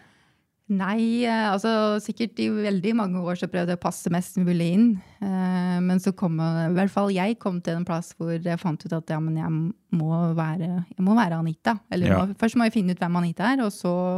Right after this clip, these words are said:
Speaker 1: vil jeg ønske å være det, sånn at jeg kan være så ekte som mulig, så slipper å være flere versjoner da.
Speaker 2: Ja.
Speaker 1: Kanskje slitsomt. <laughs>
Speaker 2: Men den her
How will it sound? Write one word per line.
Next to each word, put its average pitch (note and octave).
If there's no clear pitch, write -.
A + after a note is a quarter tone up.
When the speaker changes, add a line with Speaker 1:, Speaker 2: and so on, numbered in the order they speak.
Speaker 1:
vil F3
jeg E3+
ønske -
å D#3+
være E3
det, G#3
sånn F3
at E3+
jeg E3+
kan F3
være E3+
så -
ekte -
som F3
mulig, F3
så G3
slipper F3+
å E3+
være E3
flere D#3+
versjoner F#3+
da. -
Speaker 2:
Ja. C#3+
Speaker 1:
Kanskje G#3+
slitsomt. G#3+
<laughs> -
Speaker 2:
Men G3+
den G3
her E3+